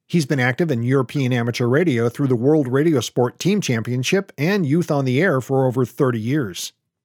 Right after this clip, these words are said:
Recently, he has spearheaded a movement that provides amateur radio equipment to war-torn Ukraine by collecting donations and personally delivering the approximately five thousand kilograms of radios, power banks, solar packs, and first aid kits that have been shipped to Ukraine.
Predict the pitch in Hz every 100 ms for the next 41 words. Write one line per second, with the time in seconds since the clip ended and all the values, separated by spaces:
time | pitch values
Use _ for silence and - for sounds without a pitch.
0 | _ - 190 147 113 131 143 185 170 -
1 | 160 143 147 131 117 120 202 123 127 131
2 | 135 127 127 127 - 143 131 - 123 139
3 | 208 113 107 135 120 165 147 123 135 -
4 | 139 127 113 104 175 180 131 131 160 156
5 | 160 160 - 139 127 127 120 131 175 156
6 | 135 131 196 202 127 113 107 120 117 120
7 | 156 165 117 - 135 127 127 117 107 -
8 | 143 139 - 127 170 120 107 - 120 113
9 | 117 135 127 101 123 117 117 120 151 170
10 | - 127 120 117 110 127 - - - 131
11 | 127 117 117 127 151 120 113 139 120 139
12 | 175 175 120 135 - 127 117 113 135 -
13 | 113 107 - 151 127 82